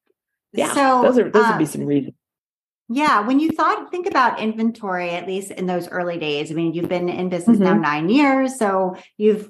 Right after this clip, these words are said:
Speaker 2: got a lot of experience under your belt. But when you think about in those early days, like, what you decided to buy,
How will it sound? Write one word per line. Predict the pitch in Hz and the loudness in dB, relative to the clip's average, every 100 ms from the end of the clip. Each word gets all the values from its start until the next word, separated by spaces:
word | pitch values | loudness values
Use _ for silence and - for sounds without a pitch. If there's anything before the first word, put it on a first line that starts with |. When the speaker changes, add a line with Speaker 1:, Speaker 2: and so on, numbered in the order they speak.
| - | -2
Speaker 2:
got | 214 226 | 2 4
a | 220 | 4
lot | 214 | 2
of | 190 | 0
experience | 180 - 180 160 165 | -8 -6 -6 -4 -4
under | 170 160 165 | -6 -4 -4
your | 165 | -4
belt. | - - - - | -2 -2 -2 -2
But | 185 185 | -2 0
when | 208 | 0
you | 214 | 0
think | 226 254 | 0 -4
about | 269 208 190 | 0 0 0
in | 180 | 0
those | 180 180 | -4 -6
early | 185 180 | -4 -4
days, | 170 165 165 170 | -2 0 -2 -4
like, | 165 208 | -6 2
what | 214 - | 2 2
you | 208 202 | 2 0
decided | 185 - 165 220 175 - | 0 -2 -2 -2 -6 -6
to | 170 | -8
buy, | 208 226 190 165 160 165 170 190 | 2 4 6 4 4 2 -2 -6